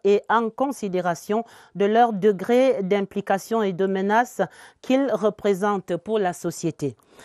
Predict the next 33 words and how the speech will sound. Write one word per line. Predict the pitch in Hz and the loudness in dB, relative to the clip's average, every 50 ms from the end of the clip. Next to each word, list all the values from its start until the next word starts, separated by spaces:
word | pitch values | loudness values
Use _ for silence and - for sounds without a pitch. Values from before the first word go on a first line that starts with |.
| - - - - | -20 -16 -4 2
La | - 233 247 | 4 4 4
situation | - - 262 - - 269 262 254 - - 285 294 302 | 4 0 -6 -2 2 2 2 2 2 0 0 2 2
du | 254 196 220 | 2 0 0
leader | 214 208 208 208 180 208 202 196 185 180 | -2 0 -2 0 2 4 6 6 4 4
du | 180 170 202 - - | 0 -4 -6 -2 0
M | 247 262 254 | 0 2 4
R | 226 214 202 | 4 4 2
C | - - - 185 170 160 160 - | 2 -4 -2 0 2 2 2 0
et | - 208 | 0 2
de | 196 214 | 2 0
son | 196 - 226 208 202 | 0 0 -2 -2 -2
parti | - - 208 202 - - - 185 165 - _ - - - _ - | 0 0 0 0 0 -4 -8 -8 -8 -8 _ -18 -20 -20 _ -2
continuera | - 214 214 208 - 220 208 214 214 202 220 220 | 0 0 0 0 -2 -2 0 2 2 4 4 4
de | 214 190 196 | 4 2 0
faire | - - - 202 202 | -2 0 2 2 2
l'objet | 202 196 185 180 165 165 - 202 196 190 185 | 4 2 2 0 0 -2 -2 2 2 2 0
d'un | 180 175 254 294 320 311 277 | 0 0 0 0 0 0 0
examen | 247 226 214 190 180 214 208 202 208 202 190 185 - - | 0 0 0 0 -2 -2 -2 0 0 0 -2 -2 -2 -2
attentif | 190 196 185 - 185 180 170 - - - 233 247 - - - - - - - - - _ | -2 -2 0 -2 -6 -6 -6 -8 -4 -2 -2 -2 -2 -6 -10 -10 -18 -20 -20 -20 -12 _
par | - 240 240 240 233 | 4 6 6 6 6
les | 220 208 202 190 | 4 2 0 0
instances | 214 208 - - - 240 233 226 214 - - | -2 -2 -2 -2 0 0 2 0 0 0 0
judiciaires | 185 185 175 170 214 247 208 214 202 - - 214 208 202 185 | -2 0 0 -2 -2 -2 -2 -2 -4 -4 0 2 2 4 4
et | 185 180 | 4 4
administratives | 180 180 175 196 208 208 196 - - 202 196 - - 226 214 196 - | 4 2 2 0 -4 -4 -4 -2 -2 -2 -2 -2 -2 -2 -2 -2 -2
compétentes | - 190 180 165 - 175 165 - 202 214 247 247 - - 175 - - - - - - | -4 -6 -6 -4 -4 -6 -4 -2 0 0 0 0 -2 -6 -8 -8 -10 -20 -20 -10 0
et | - 214 220 | 2 4 4
les | 220 220 | 6 4
développements | 220 196 226 220 196 220 220 214 - 214 214 226 233 233 226 220 - | 4 4 2 2 4 2 2 2 0 0 0 2 2 2 2 0 2
y | 233 220 | 4 4
afférents | 202 185 - - 196 185 165 196 220 254 262 | 4 4 2 0 -2 -2 0 2 0 0 0
seront | - - 202 180 202 190 185 | 0 -2 -2 -2 -2 -4 -2
portés | - 180 175 - _ - 214 220 233 | -2 -2 -2 -2 _ 2 2 2 2